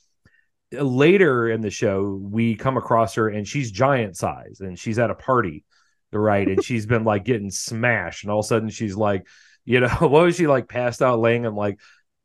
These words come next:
Speaker 2: In
Speaker 1: a
Speaker 2: the
Speaker 1: full
Speaker 2: pool.
Speaker 1: Yeah, an in-ground pool, which she's so big, looks like she's just, like, in a kiddie pool.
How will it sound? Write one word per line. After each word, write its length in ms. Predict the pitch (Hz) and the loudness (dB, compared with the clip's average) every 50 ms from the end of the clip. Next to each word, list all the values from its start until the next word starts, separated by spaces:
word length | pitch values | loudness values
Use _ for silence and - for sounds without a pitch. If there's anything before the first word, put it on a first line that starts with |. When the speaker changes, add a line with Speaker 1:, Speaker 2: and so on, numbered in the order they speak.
| _ - | _ 4
Speaker 2:
In 100 | 247 240 | 4 6
Speaker 1:
a 40 | 240 | 6
Speaker 2:
the 80 | 233 | 6
Speaker 1:
full 260 | - 143 143 - - - | 6 6 6 6 6 6
Speaker 2:
pool. 380 | 240 226 202 202 202 233 226 - - | 6 6 6 6 4 4 0 -6 -2
Speaker 1:
Yeah, 240 | 127 139 135 123 117 | 2 2 2 4 4
an 120 | 123 135 127 | 2 0 0
in-ground 600 | 127 135 156 170 156 135 147 135 135 127 120 - | 0 0 0 0 2 2 4 4 4 2 0 -2
pool, 400 | - 151 139 127 117 110 101 98 | -2 0 2 4 4 2 2 0
which 220 | 104 107 104 - | -2 -4 -4 -6
she's 280 | - - 120 110 - - | -8 -8 -6 -6 -2 2
so 220 | - 143 135 120 | 4 4 4 4
big, 400 | 101 85 131 127 120 113 101 95 | 4 4 4 4 4 4 2 0
looks 300 | 104 110 110 95 - - | 0 -2 -2 -2 -2 0
like 260 | 117 107 104 98 82 | 0 0 0 -2 -4
she's 320 | - - 117 113 107 92 82 | -8 -8 -6 -6 -6 -6 -6
just, 240 | 101 110 95 - | -6 -6 -4 -2
like, 160 | 117 107 - - | 0 0 0 -2
in 80 | 101 | -4
a 60 | 95 | -6
kiddie 280 | 90 - - 127 117 107 | -4 -4 -4 -4 -2 -4
pool. 360 | - 101 90 71 80 87 - | -4 -6 -8 -8 -10 -14 -16